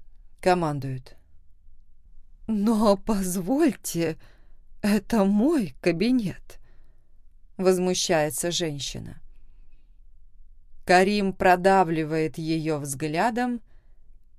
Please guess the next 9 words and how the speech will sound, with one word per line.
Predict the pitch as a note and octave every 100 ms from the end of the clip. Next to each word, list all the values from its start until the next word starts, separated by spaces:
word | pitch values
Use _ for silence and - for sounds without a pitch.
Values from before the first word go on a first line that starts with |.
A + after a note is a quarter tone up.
| - A3+
и | A#3+
та, | - C#4+ D#4 D#4+ D4+ - - - - -
то | G#3+ G#3+
бледнее, | F#3 F#3 F3 F3+ G#3 G#3 F#3
то | F3+ E3+
краснее, | D#3+ D3+ D3 - E3+ G#3+ A#3+ F3 C#3 - - - - - - - - -
срывается | - G#3+ A3 G3+ A#3+ C4 C4 - A3+ A#3 A#3 -
и | D#3+
уходит. | E3 E3 - C#3+ C3 B2+ - -